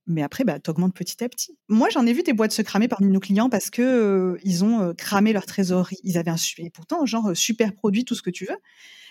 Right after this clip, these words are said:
Mais, euh, tu te déplaces à deux, euh, voilà. C'est genre, « C'est l'argent de l'entreprise, c'est pas le mien. » Euh, il y a un problème, en fait.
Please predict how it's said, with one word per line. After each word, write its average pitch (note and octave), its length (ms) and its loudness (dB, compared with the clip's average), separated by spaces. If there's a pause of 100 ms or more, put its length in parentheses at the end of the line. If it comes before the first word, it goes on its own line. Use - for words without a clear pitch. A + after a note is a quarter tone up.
(140)
Mais, A3+ 300 4
euh, F#3+ 180 4
tu F3+ 200 -6
te - 40 -14
déplaces F#3+ 440 0
à F3 100 4
deux, A3 100 4
euh, A#3 880 2
voilà. A#3+ 180 -4
C'est G3+ 180 -2
genre, « B3+ 140 2
C'est - 120 -2
l'argent G3+ 260 2
de A3 40 4
l'entreprise, G#3+ 460 0
c'est G#3+ 100 0
pas F#3 140 2
le G3 60 4
mien. » G#3 200 0
Euh, - 320 -20 (760)
il A#3 60 -6
y C4+ 40 2
a - 20 4
un C4 40 4
problème, D#4+ 340 2
en A3 60 4
fait. G3 280 -4